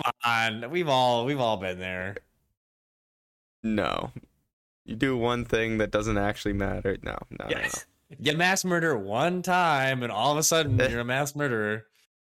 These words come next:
Speaker 2: Uh, yeah. So let's, let's talk about this. Clarissa wakes up in the hospital bed. Uh, Taliana, um, she
Speaker 1: Tilly
Speaker 2: described
Speaker 1: and
Speaker 2: as
Speaker 1: Anna.
Speaker 2: coming to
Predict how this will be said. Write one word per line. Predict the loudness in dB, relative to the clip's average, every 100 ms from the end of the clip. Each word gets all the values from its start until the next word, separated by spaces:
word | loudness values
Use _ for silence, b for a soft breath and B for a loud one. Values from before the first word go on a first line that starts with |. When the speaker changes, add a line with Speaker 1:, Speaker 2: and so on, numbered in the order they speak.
| _ _ _
Speaker 2:
Uh, | 0 2 2 2 0 -2 -6 _ -2
yeah. | 2 2
So | 0 0
let's, | 0 -2 -2
let's | -2 0
talk | 0 0 0
about | 0 0 0
this. | -2 -2
Clarissa | 0 0 0 0 0 0 -2 -6 _ _ _ _ _ _ _ -2
wakes | 0 2 2
up | 0 -2 -6 -2
in | 0 2
the |
hospital | 2 0 0 -2 0
bed. | 0 0 -2 -8 _ -4
Uh, | 0 0 0
Taliana, | 0 2 2 0 0 0 -2 -6 _ _ _ b b _ _ _ _ _
um, | -2 0 0 -2 -6 -8 _ _ _ _ _ _ _ -20 -20 _ _ _ _ _
she | -6 -2
Speaker 1:
Tilly | -2
Speaker 2:
described | -2 0 0 0
Speaker 1:
and |
Speaker 2:
as | -2
Speaker 1:
Anna. | 0
Speaker 2:
coming | -2 0
to | 0 -2